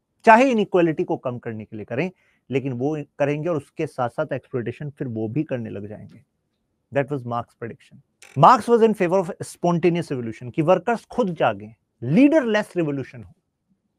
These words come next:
कोई अनड्यू बेनिफिट ना ले सके। मार्क्स का कहना था, और ये अपने आप में एक बहुत ही यूटोपियन आइडिया है। यूटोपियन का मतलब होता है something which is very, very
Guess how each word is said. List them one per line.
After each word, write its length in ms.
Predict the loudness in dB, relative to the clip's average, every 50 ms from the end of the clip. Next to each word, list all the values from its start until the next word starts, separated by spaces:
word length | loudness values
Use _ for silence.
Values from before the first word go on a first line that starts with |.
| _ _ _
कोई 160 | 8 8 8
अनड्यू 260 | 6 2 0 0 0
बेनिफिट 380 | 0 -2 -4 -4 -6 -8 -8 -6
ना 80 | -8
ले 140 | -8 -8 -10
सके। 300 | -12 _ -20 _ _ _ _ _ _ _ _ _ _ _ _ _ _ _ _ _ _ _ _ _ _ _ _ _ _ _ _ _ _ _ _ _ _ _ _ _ _ _ _ _ 2
मार्क्स 260 | 4 4 4 4 0
का 80 | -6 -6
कहना 260 | -6 -6 -6 -6 -6
था, 240 | -8 -10 -16 -18 _ _
और 160 | -10 -8 -8
ये 160 | -6 -4 -4
अपने 200 | -6 -4 -6 -8
आप 180 | -8 -8 -8 -8
में 80 | -10
एक 100 | -10 -10 _ _ _ _ _ _ _ _ _ _ _
बहुत 180 | -12 -12 -10 -8
ही 60 | -10
यूटोपियन 560 | -6 -6 -8 -6 -6 -8 -6 -6 -8 -8 -8
आइडिया 300 | -10 -12 -12 -14 -16 -16
है। 120 | -14 -10 -4
यूटोपियन 540 | -4 -4 -2 -2 -4 -2 -2 -4 -4 -2
का 80 | -4 -4
मतलब 300 | -6 -6 -6 -6 -6 -4
होता 200 | -6 -6 -6 -8
है 100 | -10 -10 _ _ _ _ _ _ _ _ _ 2
something 280 | 2 2 2 -4 -6 -4
which 180 | -6 -4 -4
is 120 | -4 -6 -6
very, 560 | -8 _ _ _ _ -14 -10 -8 -6 -6 -8 -10 _ _ _ _ _ _ -8
very 200 | -6 -6 -4 -2